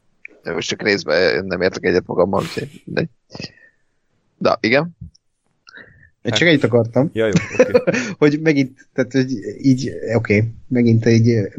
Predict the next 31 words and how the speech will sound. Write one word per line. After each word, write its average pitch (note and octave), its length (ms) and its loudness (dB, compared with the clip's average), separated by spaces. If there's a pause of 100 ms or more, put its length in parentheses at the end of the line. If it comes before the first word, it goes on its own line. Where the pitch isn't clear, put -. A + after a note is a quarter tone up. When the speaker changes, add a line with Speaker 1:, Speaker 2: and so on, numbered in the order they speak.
Speaker 2:
pelegére A2+ 560 4
van A#2+ 200 2
él-, A2 240 4
állítva G#2+ 480 2
az G#2 120 4
egész, G#2 460 2
hogy F#2+ 460 0
Speaker 3:
Hmm. F#2 220 -10 (760)
Speaker 2:
mint A#2+ 300 6
a, C3 80 6 (340)
a-, - 60 2
azt C3+ 200 4
nem C3+ 100 4
te A#2+ 80 4
mondtad, A#2 240 4
András, A2+ 340 4
hogy B2 80 6
itt A2+ 200 0
ez A2 180 6
egy A2 200 2
rasszista A#2 500 0
film G2 380 2
Speaker 3:
Ja, F#2+ 60 2
Speaker 2:
elvileg. F#2+ 280 2
Speaker 3:
hát F#2 180 0
ebből G#2+ 240 -4
igen, G#2 180 -4
rá G#2+ 140 0
akartam G2 380 -6
térni, G#2 280 -2
hogy G2 160 -2